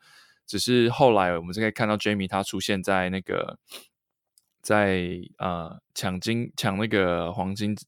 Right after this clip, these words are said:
那个，那一场战争的时候，他就已经拿了 Joffrey 他原本的宝剑。所以，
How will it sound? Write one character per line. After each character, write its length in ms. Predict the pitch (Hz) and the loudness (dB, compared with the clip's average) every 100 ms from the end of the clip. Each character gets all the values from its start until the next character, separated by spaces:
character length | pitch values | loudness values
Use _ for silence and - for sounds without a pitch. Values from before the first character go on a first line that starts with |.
| _ | _
那 160 | - 98 | -8 -6
个， 200 | 87 82 | -4 -4
那 100 | 101 | -2
一 80 | 107 | -2
场 140 | 87 | -2
战 200 | 85 95 | -2 -2
争 160 | 90 90 | -4 -6
的 60 | |
时 120 | 85 | -4
候， 60 | 90 | -4
他 100 | 92 | -2
就 120 | 90 | -2
已 40 | 82 | -4
经 180 | 90 | -4
拿 180 | 90 82 | -6 -6
了 200 | 85 82 - _ _ - | -6 -8 -12 _ _ -4
Joffrey 320 | 101 - 90 | -2 -2 -6
他 200 | 90 90 | -2 -2
原 120 | 87 | -2
本 120 | 85 | -6
的 80 | 85 | -8
宝 180 | - - | -10 -10
剑。 220 | - 85 - _ _ _ _ _ _ _ _ _ _ | -12 -14 -16 _ _ _ _ _ _ _ _ _ _
所 180 | - 110 | -4 0
以， 200 | 101 90 | 0 -2